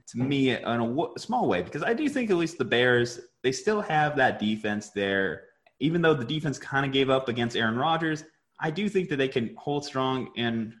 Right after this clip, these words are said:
actually, I'm gonna pr-, pick them to win here at home against the Texans. I don't like betting against Deshaun Watson, but we still gotta remember,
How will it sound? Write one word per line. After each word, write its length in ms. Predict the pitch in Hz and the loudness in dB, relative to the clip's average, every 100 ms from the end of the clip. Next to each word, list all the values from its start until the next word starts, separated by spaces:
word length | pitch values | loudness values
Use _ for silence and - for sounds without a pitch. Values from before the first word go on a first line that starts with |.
| _ - | _ -12
actually, 240 | 180 180 | -6 -2
I'm 200 | 143 190 | 0 0
gonna 160 | 220 202 | 0 -2
pr-, 200 | 190 180 | -2 -6
pick 300 | - 165 156 | -4 -6 -2
them 200 | 143 135 | 0 0
to 100 | 117 | -2
win 380 | 98 113 120 113 | -2 -2 0 -2
here 280 | 113 113 104 | -2 0 0
at 180 | 104 | 0
home 420 | - 107 101 90 82 _ | 0 -2 -2 -4 -10 _
against 240 | 101 101 101 | -8 -8 -8
the 60 | |
Texans. 500 | 90 95 90 87 71 - - | -6 -6 -6 -8 -12 -8 -2
I 80 | 127 | 0
don't 160 | 160 | 0
like 200 | 156 147 | 0 0
betting 200 | 123 127 | 0 2
against 320 | 120 123 - | 0 -2 -6
Deshaun 360 | - 117 123 123 117 | -8 -2 0 0 2
Watson, 340 | 120 - 117 | 0 0 -2
but 160 | 113 101 | -2 -2
we 160 | 135 | -4
still 200 | 170 240 | -4 0
gotta 160 | 196 120 | 2 2
remember, 580 | 110 110 110 107 - | 2 2 2 0 -4